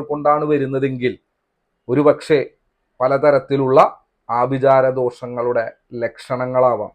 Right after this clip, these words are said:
ആ ലക്ഷണങ്ങൾ വരുമ്പോ നമ്മൾ അതിനു വേണ്ടി പ്രവർത്തിക്കാൻ ശ്രമിക്കുക. പ്രവർത്തിക്കാനാണ് ഞാൻ പറഞ്ഞ, പ്രാർത്ഥിക്കാനല്ല.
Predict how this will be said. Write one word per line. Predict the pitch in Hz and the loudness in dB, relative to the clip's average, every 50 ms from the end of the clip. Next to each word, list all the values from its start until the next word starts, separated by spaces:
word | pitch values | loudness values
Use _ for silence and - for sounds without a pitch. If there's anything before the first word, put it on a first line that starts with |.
| _ _ _ _ _ - | _ _ _ _ _ 4
ആ | 147 175 180 | 6 6 6
ലക്ഷണങ്ങൾ | 170 170 - - 170 165 170 180 180 190 185 | 4 4 2 0 2 2 4 6 6 6 6
വരുമ്പോ | 180 165 160 160 156 156 139 120 - - _ _ _ _ - 131 | 6 4 4 4 4 4 4 4 2 -2 _ _ _ _ -8 -6
നമ്മൾ | 127 135 139 139 | -2 0 2 0
അതിനു | 135 131 127 131 127 135 | 0 0 -4 -4 -4 -2
വേണ്ടി | 135 131 127 127 127 127 135 147 _ _ _ _ _ _ _ - | -2 -4 -4 -6 -10 -12 -12 -14 _ _ _ _ _ _ _ -2
പ്രവർത്തിക്കാൻ | 135 135 127 131 135 127 - - 131 - - 143 139 139 139 | 0 2 2 2 0 -2 -4 -8 -10 -6 -4 -4 -4 -4 -6
ശ്രമിക്കുക. | - 131 117 107 - - 101 - - _ _ _ _ _ _ - | -8 -10 -10 -10 -10 -12 -12 -12 -12 _ _ _ _ _ _ 4
പ്രവർത്തിക്കാനാണ് | 170 180 180 190 190 185 - 196 175 147 202 190 190 196 196 185 180 175 170 | 6 8 8 8 6 4 2 -4 -2 2 4 4 4 4 2 2 2 0 0
ഞാൻ | 160 151 | 2 2
പറഞ്ഞ, | 151 139 120 117 110 104 - 127 | 2 0 0 -2 -6 -8 -4 0
പ്രാർത്ഥിക്കാനല്ല. | 131 139 139 131 - - 131 - 143 139 139 139 123 104 | 2 2 2 0 -2 -6 -6 -4 -2 -2 0 -2 -4 -6